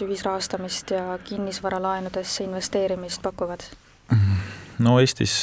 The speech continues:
Speaker 2: on, äh, paar väiksemat platvormi, äh, veel, et, äh,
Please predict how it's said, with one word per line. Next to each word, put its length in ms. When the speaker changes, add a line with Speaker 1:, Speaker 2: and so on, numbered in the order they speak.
Speaker 2:
on, 340
äh, 200
paar 180
väiksemat 440
platvormi, 640
äh, 200
veel, 360
et, 260
äh, 240